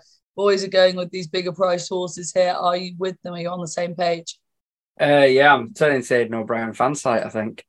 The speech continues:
Speaker 2: Um,
Speaker 1: <laughs>
Speaker 2: I mean, this isn't quite when Graham Souness went and put his Galatasaray flag in the centre circle of Fenerbahce, but I'm firmly planting mine in, in their camp, um, after, not just after opening day, but generally. I wonder if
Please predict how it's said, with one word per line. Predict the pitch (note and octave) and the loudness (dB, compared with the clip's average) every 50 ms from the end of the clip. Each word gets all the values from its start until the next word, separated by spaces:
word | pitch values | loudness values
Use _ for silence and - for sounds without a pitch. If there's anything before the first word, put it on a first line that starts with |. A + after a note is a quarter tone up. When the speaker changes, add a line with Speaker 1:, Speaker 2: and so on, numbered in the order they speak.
| _ - | _ 0
Speaker 2:
Um, | C3+ C3 B2+ B2 B2 A#2+ A#2 | 4 4 4 4 4 2 2
Speaker 1:
<laughs> | A#2+ G#3 - - - - - - - D#3 - - - _ - - A3 G#3+ G3+ G3+ - _ _ _ - | 2 2 2 0 -2 -4 -6 -8 -8 -10 -10 -12 -14 _ -8 -6 -6 -6 -6 -8 -14 _ _ _ -6
Speaker 2:
I | C3+ C3 | -2 0
mean, | C#3+ C#3+ C#3+ C#3+ | 0 2 2 2
this | D3 D#3+ D#3 F#3+ | 2 2 4 4
isn't | F3 D#3 E3 - - | 4 4 2 -2 0
quite | - D3+ D3 C#3+ C#3+ C#3 C3+ C3 - - _ _ _ _ _ _ _ _ _ _ _ _ _ - | 2 4 6 8 8 8 6 6 2 -2 _ _ _ _ _ _ _ _ _ _ _ _ _ -12
when | B2+ B2 A#2+ | -10 -8 -6
Graham | A#2+ C3 B2+ B2 A2+ | -2 -2 -2 -2 -2
Souness | - - C#3+ B2 B2 B2+ B2+ A#2+ - - | -2 0 0 2 2 2 2 0 0 -2
went | A#2 A2+ A2+ - | -2 -2 -2 -2
and | A#2+ A2 | -6 -4
put | - C3 A#2 | -2 -2 -2
his | A#2+ A#2+ | 0 2
Galatasaray | - B2+ B2 A#2+ A#2+ - B2+ B2 - A#2+ A#2 A2 A2 G#2+ | 4 4 4 4 4 2 0 2 2 -2 -2 -2 -2 -4
flag | - A#2+ A2+ A2+ A2 | -4 -4 -4 -2 -2
in | A2 A2 A2+ | -4 -4 -6
the | G#2+ - _ _ _ | -6 -8 _ _ _
centre | - - B2 A#2+ - - | -4 -2 -2 -2 -2 -4
circle | - A#2 A#2 A#2 A2 - - | -4 -4 -4 -4 -2 -4 -6
of | - | -4
Fenerbahce, | - A2+ A#2 A2+ A#2+ A#2+ A#2+ G#2 - - A#2 A2 G#2 | -2 -2 -2 2 2 2 2 2 -2 -6 -6 -4 -4
but | G#2 G#2+ - | -4 -6 -8
I'm | A#2 A2+ | -8 -8
firmly | - - C#3 C#3 C3 B2 B2 A#2+ | -2 4 6 6 6 4 0 -4
planting | - C3 B2+ B2 A#2 A2+ - B2 A#2 | 0 0 0 0 -2 -2 -4 -2 -2
mine | A#2 A#2+ A#2+ A#2+ A#2 A2+ A2+ A#2 | 0 2 2 2 2 2 0 -2
in, | G#2 A#2+ B2 A#2+ A2+ - _ - - - - _ _ | -4 -4 -4 -4 -6 -8 _ -20 -20 -20 -20 _ _
in | - B2+ C3 C3 | 0 2 4 6
their | C3 B2+ A#2+ A#2 A2 | 8 8 8 8 6
camp, | - - C#3+ C3+ B2+ A2+ - - - _ _ _ _ _ _ _ _ _ _ _ - B2+ | 4 4 4 4 2 -2 -8 -12 -16 _ _ _ _ _ _ _ _ _ _ _ -4 0
um, | C3 B2+ D3+ - - - - - | 2 2 2 2 0 -2 0 0
after, | C#3 - - - C3+ B2+ - - | 0 0 0 -2 -4 -4 -4 -2
not | - G3+ G#3+ G#3 | 2 4 4 4
just | D#3+ - | 4 2
after | D3+ B2 - - A#2+ A#2+ | 2 2 2 0 -2 0
opening | A#2+ B2 A#2+ - A#2 A#2 A2+ G#2+ | 0 0 -2 -2 -6 -6 -4 -2
day, | A2+ A2+ A2+ | 0 2 2
but | A2+ G#2 F#2+ | 0 -2 -4
generally. | - - D3+ D3+ C#3+ B2+ B2 C3 C#3 | 0 2 2 2 2 2 2 4 6
I | D3+ | 6
wonder | F#3+ A3+ A#3+ C4+ C4 | 4 4 4 4 4
if | A3+ G#3 - - | 4 4 4 -2